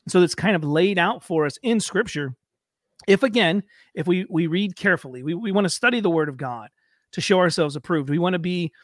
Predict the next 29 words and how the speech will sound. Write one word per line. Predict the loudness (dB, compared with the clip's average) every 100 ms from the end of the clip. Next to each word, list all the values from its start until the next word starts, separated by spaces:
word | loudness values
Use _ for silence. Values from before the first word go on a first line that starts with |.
| _ _
men | -2 2 4 4
who, | 4 4 2 -2
who | 0 0 0
meditate | 2 2 4 4 4 2 -2
upon | -4 -6 -6
the |
Word | -6 -8
of | -8
God, | -8 -8 -10 -16 _ _
who | 2
memorize | 6 6 6 6 2 -2
the | -6
Word | -6 -6
of | -8
God, | -8 -8 -10 -14 _ _ _
um, | 0 2 2 -4 _ _
who | 2 2 0 -6
try, | -4 2 4 4 0 -4
again, | 0 2 2 0 0
I, |
I | 0 2
know, | 2 4 4 0 0
like, | 2 2 -2 _ _ _ _ _
it's | -2
the |
beginning | 0 2 2 2
of |
the | 0
year. | 0 0 0 -2